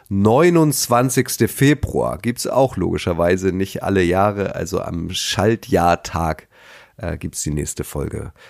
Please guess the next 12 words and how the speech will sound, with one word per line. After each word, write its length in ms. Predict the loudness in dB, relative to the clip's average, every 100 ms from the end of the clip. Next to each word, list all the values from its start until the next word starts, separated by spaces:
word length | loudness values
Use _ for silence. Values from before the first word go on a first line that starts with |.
| _
von 320 | -4 0 0 0
Icing 500 | 2 2 2 0 2
the 120 | 0
Kicker. 580 | 0 -2 2 4 4 0 -10 -20 _
Falls 440 | _ 0 2 2 2
ihr 180 | 2
uns 180 | 2 -2
bisher 460 | -4 -2 2 2 2
noch 160 | -2
nicht 240 | -4 -4 -2
abonniert 480 | 0 2 2 0 -4
habt 320 | -4 -8